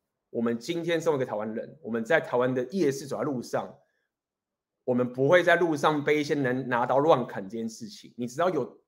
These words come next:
这整个系统有多强大的一个制约去保护这件事情吗？可以让我们走在路上不被人家乱捅。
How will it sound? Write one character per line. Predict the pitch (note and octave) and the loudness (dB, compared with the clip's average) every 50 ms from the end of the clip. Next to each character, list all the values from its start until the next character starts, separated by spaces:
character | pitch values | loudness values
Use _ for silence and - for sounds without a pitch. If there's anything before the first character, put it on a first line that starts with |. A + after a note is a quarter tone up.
| _ _ _ | _ _ _
这 | - G3+ | -2 -2
整 | G3+ G3+ - A#2 | -2 -2 -6 -6
个 | A2+ A2+ | -6 -6
系 | A2+ - - - F3+ C3 | -6 -8 -8 -8 -8 -8
统 | A#2 - - G2+ - - _ _ _ _ _ _ _ _ _ _ _ _ _ _ _ _ _ _ | -8 -8 -10 -10 -10 -12 _ _ _ _ _ _ _ _ _ _ _ _ _ _ _ _ _ _
有 | _ A2+ | _ -10
多 | A#2 A2 D#3 D#3 D#3+ F3+ | -8 -4 -2 4 4 4
强 | F3 - - A#2+ A2 A#2 A#2 | 4 2 -4 -4 -4 -2 2
大 | D#3 D3 C3+ | 4 4 4
的 | A#2+ A2 | 2 0
一 | |
个 | A#2 | -4
制 | - - - - C#3+ B2+ | -10 -14 -14 -10 -8 -4
约 | B2 B2 | -4 -4
去 | B2+ C#3+ | -4 -6
保 | C#3 - - | -10 -12 -14
护 | F#2 A2+ A#2+ A#2+ | -8 -8 -8 -6
这 | B2+ B2 | -4 -4
件 | A#2+ A#2+ | -4 -6
事 | A#2 - B2+ G#2+ | -6 -8 -12 -12
情 | - G#2 | -12 -12
吗？ | G2+ G2+ | -12 -10
可 | G2+ - | -8 -6
以 | B2+ | -2
让 | C#3 C#3 | 0 0
我 | A#2+ | 0
们 | A2+ A#2 | 0 -4
走 | - - | -6 -8
在 | G2 | -10
路 | A2+ A#2 A2 | -10 -10 -8
上 | G#2+ B2 A2 G2+ | -8 -8 -8 -10
不 | G2+ | -6
被 | - A#2+ G#2+ | -4 -4 -4
人 | G#2 | -4
家 | G2+ | -6
乱 | G#2+ A2+ F#2+ F#2 | -6 -6 -8 -10
捅。 | - _ - - | -16 _ -20 -20